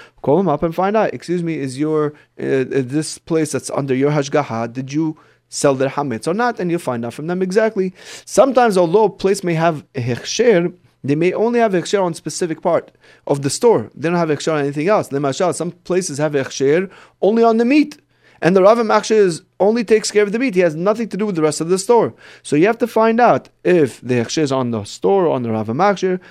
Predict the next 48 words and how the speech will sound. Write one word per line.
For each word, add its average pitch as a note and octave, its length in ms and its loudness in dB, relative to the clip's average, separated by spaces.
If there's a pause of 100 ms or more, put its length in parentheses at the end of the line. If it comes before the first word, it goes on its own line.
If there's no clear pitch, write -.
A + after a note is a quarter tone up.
(160)
But - 80 -12
that's, G#3 180 0
again, A3 220 0
if F#3+ 140 -2
you F3 80 -4
suspect - 460 -4
that D#3+ 60 -2
the C#3 100 -4
person D3 280 -4
did B2+ 80 -8
not C3 160 -6
sell B2+ 100 -6
his A#2+ 120 -8
hametz, F3+ 480 -2
if - 240 -20
there's C3 180 0
any F3+ 220 0
reason D#3 240 0
to C#3+ 120 -8
suspect - 380 -2
him. A#2 80 -6
But A#2 60 -2
if A#2 100 -10
you F#3 80 -2
know A3+ 180 0
the B2 120 -4
guy's B2+ 200 -2
a A2+ 40 -6
good F3 160 -8
guy, F3 300 2 (340)
and C#3 120 -2
you B2+ 60 -6
could B2 180 -6
trust G3+ 320 -2
him F3 80 2
when B2+ 120 -4
you C3 60 -2
ask D#3+ 200 -4
him F3 80 -6
directly, F#3+ 640 0
if D3+ 1040 -4
he B2+ 80 -6
tells E3+ 200 0
you, C#3 80 -2
"I A#2 60 -2
sold D3 180 -6
my E3 100 -2
hametz," G#3 520 2